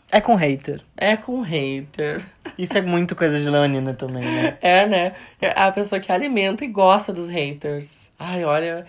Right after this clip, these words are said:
Speaker 2: eu com a minúscula projeção que a carreira artística me deu, eu já tenho haters.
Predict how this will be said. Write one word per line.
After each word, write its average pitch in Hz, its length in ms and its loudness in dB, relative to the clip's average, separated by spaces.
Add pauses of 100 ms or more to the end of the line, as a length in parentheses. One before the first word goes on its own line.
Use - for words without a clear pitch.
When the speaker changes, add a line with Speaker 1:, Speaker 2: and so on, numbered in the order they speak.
(200)
Speaker 2:
eu 180 180 0
com 208 140 0
a 196 400 2 (340)
minúscula 214 960 2
projeção 180 800 -4
que - 120 -10
a 165 40 -6
carreira 175 380 0
artística 170 560 -6
me 170 100 -4
deu, 143 400 -2 (260)
eu 190 140 -2
já 180 200 0
tenho 180 200 -2
haters. 147 720 -6